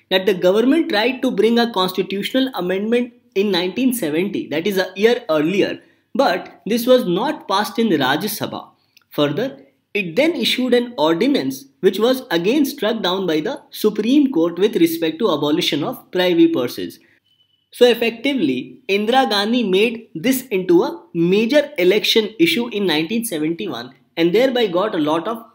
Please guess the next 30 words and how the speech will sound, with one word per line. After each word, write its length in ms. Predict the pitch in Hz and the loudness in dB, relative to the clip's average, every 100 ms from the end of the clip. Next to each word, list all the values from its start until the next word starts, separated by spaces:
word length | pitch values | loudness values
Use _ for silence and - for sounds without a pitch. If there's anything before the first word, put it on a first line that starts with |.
| - | -4
public 360 | 170 160 202 | -4 -2 -6
support. 440 | - 143 147 117 - _ _ _ _ _ _ _ _ _ _ | -6 -8 -6 -6 -8 _ _ _ _ _ _ _ _ _ _
So 140 | - | 2
after 300 | 190 - 277 | 2 4 2
winning 300 | 240 214 240 | 2 2 2
the 100 | 202 | 2
election 360 | 165 175 - 233 | 4 2 0 0
in 80 | 202 | 0
nineteen 320 | 160 190 247 | -2 -2 -4
seventy-one, 640 | 180 156 196 214 113 - _ _ _ _ - | -4 -4 -4 -4 -6 -12 _ _ _ _ -2
Indira 340 | 185 233 269 | 0 2 0
Gandhi 360 | 196 190 175 170 | 0 2 2 2
abolished 640 | 147 147 196 156 127 - - | 0 2 2 2 -2 -6 -4
privy 320 | 170 190 247 | 0 2 0
purse 460 | 240 143 143 - _ | 0 -2 -2 -10 _
through 180 | - 226 | -4 -4
Constitution 720 | 208 156 160 151 202 - 226 | -2 -4 -4 -4 -4 -4 -2
twenty-sixth 500 | 180 151 160 170 170 - | 0 2 2 0 -4 -8
Amendment 500 | 131 123 131 135 143 | -6 -2 0 -2 -4
Act 260 | 110 110 156 | -10 -8 -4
nineteen 400 | 131 135 151 147 | -2 0 0 0
seventy-one. 640 | 127 117 117 117 87 - _ _ _ _ _ _ _ _ _ _ _ | -4 -6 -6 -8 -12 -18 _ _ _ _ _ _ _ _ _ _ _
Now, 120 | 175 180 | 2 4
as 260 | 180 202 | 2 2
mentioned 340 | 190 190 214 202 | 0 0 -2 -2
earlier, 360 | 196 202 247 262 - | -2 0 -2 -4 -14
this 300 | 143 175 262 | -6 -2 2
was 200 | 226 220 | 4 4
the 100 | 185 | 2
question 560 | - 208 - 156 113 | -2 -2 0 -2 -4